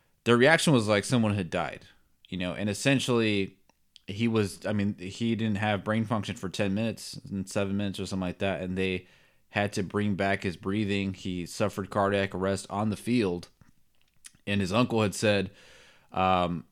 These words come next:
he, he was cardiac arrest again at the hospital. They had to bring back his breathing twice. So he couldn't breathe on his own, and they ha-, they were performing C P R. We'd never seen that.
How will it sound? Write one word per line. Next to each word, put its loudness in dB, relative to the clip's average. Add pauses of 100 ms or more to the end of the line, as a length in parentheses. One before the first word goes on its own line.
he, 0
he 2
was 2
cardiac 6
arrest 2
again 4
at 4
the -2
hospital. 4
They 6
had 8
to 4
bring 2
back 4
his -2
breathing 0
twice. 0 (880)
So 0
he 6
couldn't 4
breathe 6
on 8
his 4
own, 4
and -2 (800)
they 0
ha-, -4
they 0
were 0
performing 0
C -2
P -4
R. 4
We'd 2
never 4
seen 2
that. -6